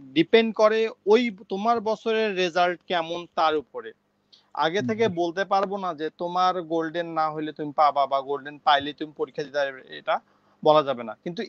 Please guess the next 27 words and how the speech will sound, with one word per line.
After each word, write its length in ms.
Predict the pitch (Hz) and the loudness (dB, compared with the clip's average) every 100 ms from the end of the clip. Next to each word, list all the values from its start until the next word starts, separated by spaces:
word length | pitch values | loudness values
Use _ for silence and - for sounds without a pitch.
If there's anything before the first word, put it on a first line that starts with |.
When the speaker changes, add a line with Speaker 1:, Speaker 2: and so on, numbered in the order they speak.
| 208 | 0
Speaker 1:
even 180 | 220 240 | 4 6
এখন 120 | 208 240 | 6 4
একটা 120 | 226 214 | 0 2
যেটা 140 | 208 208 | 2 2
নতুন 180 | 202 220 208 | 0 0 0
নিয়ম 140 | 196 175 | -2 -2
যে 40 | 160 | 0
যেহেতু 180 | 170 185 190 | 0 -2 -2
তোমাদের 240 | 190 202 160 | 0 0 0
জিপিএ 400 | 160 160 202 208 | -2 -2 0 2
এর 80 | 214 196 | 2 4
পাশাপাশি 440 | 170 156 185 190 180 160 | 2 4 0 -2 -4 0
গ্রেডের 320 | 160 160 175 170 | 2 2 2 2
পাশাপাশি 300 | 160 175 175 165 | 0 -4 -4 -2
মোট 120 | 170 170 | 0 0
number 220 | 165 160 139 | 0 -2 0
দেয়, 140 | 127 - _ _ _ | 0 0 _ _ _
তো 60 | 156 139 | -2 0
বুয়েটের 360 | 143 170 175 208 202 | 2 2 4 0 0
ক্ষেত্রে 240 | 208 220 190 | 0 0 0
যেটা 160 | 208 208 | 2 4
হয়, 180 | 220 196 135 | 4 2 2
বুয়েটটা 280 | 156 175 - | 0 0 -2
হচ্ছে 160 | 185 202 175 | -6 -4 -2
মোট 160 | 180 180 175 | -2 0 -2
নম্বরকে 380 | 160 165 170 185 147 | 0 0 -2 0 0
দেখে, 180 | 139 | -2